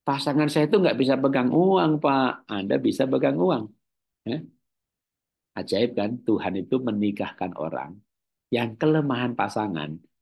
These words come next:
itu kekuatan dirinya. Pasangan nggak rapi, Anda juga tidak rapi. Tentu Anda tidak berkata, "Pasangan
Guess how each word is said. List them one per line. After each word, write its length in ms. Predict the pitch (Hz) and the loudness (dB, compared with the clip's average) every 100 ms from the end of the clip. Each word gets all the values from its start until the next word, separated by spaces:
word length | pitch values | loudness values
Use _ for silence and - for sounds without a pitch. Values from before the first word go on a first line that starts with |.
| _ | _
itu 240 | 95 92 113 | -6 -4 -2
kekuatan 560 | 104 92 80 - 101 | -4 -4 -4 -4 -6
dirinya. 400 | 95 82 82 80 - _ - - _ _ _ _ _ _ _ _ _ _ _ _ _ | -4 -2 -2 -6 -12 _ -20 -20 _ _ _ _ _ _ _ _ _ _ _ _ _
Pasangan 480 | - 107 123 117 139 | -4 -2 -2 0 0
nggak 160 | 113 92 | 0 -2
rapi, 320 | 92 - 147 165 | -4 2 4 2
Anda 240 | 101 107 120 | -2 -4 -2
juga 180 | 101 82 | -2 -2
tidak 180 | 98 76 87 | -2 -2 -4
rapi. 300 | 95 90 - | -4 -2 -2
Tentu 240 | 76 104 | -2 -4
Anda 180 | 92 98 | -4 -4
tidak 220 | 110 64 - | -4 -6 -8
berkata, 500 | - 71 92 110 120 - | -10 -8 -4 -4 -6 -8
"Pasangan 400 | 82 90 90 | -6 -6 -8